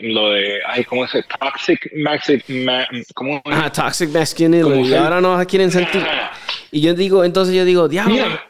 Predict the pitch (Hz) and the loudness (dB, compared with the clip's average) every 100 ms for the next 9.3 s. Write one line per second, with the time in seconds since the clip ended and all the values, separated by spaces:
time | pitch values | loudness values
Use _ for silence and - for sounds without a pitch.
0 | - - 135 185 196 190 139 139 123 67 | -12 -6 -2 -2 -4 -6 -4 -2 -4 -6
1 | - _ - - 220 - 240 214 185 _ | -14 _ -20 -18 -16 -16 -16 -16 -18 _
2 | _ _ _ - 370 - 285 269 165 139 | _ _ _ -2 0 2 0 0 2 2
3 | - 165 165 151 170 185 214 165 151 180 | 2 0 2 2 4 4 4 2 2 2
4 | 196 196 185 151 147 175 175 170 170 160 | 4 4 4 2 2 2 2 2 0 0
5 | 156 - 160 135 113 107 98 - _ _ | -2 -2 -4 -2 0 0 -2 -10 _ _
6 | _ _ _ _ _ - 117 110 110 104 | _ _ _ _ _ -10 -4 2 4 4
7 | 110 117 - - _ _ _ _ _ _ | 4 2 -2 -16 _ _ _ _ _ _
8 | _ - - - 123 143 127 107 117 104 | _ -4 -2 0 2 2 2 0 0 0
9 | 90 78 | -2 -6